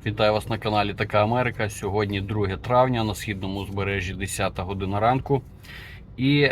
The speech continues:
перед тим, як я розпочну огляд американських новин, я нагадаю, підтримайте Україну своїми донатами. І якщо ви не знаєте, як це можна зробити,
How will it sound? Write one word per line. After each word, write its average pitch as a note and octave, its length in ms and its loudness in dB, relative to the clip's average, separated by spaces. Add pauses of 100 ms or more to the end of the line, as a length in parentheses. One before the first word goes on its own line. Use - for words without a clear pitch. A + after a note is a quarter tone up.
(120)
перед B2 200 0
тим, A#2+ 160 2
як A#2+ 180 -2
я A#2+ 60 2
розпочну A2+ 800 0
огляд G2+ 340 0
американських G#2 680 -2
новин, B2 360 2
я G#2+ 120 0
нагадаю, G#2 440 2
підтримайте G#2+ 600 0
Україну G#2 440 -2
своїми G2 340 -2
донатами. F#2 640 -2
І - 20 -2
якщо G2+ 300 -2
ви G2 80 -4
не G2+ 120 -4
знаєте, F#2+ 400 -2
як F#2+ 180 -2
це G2+ 100 -4
можна G2 300 -2
зробити, C3 520 0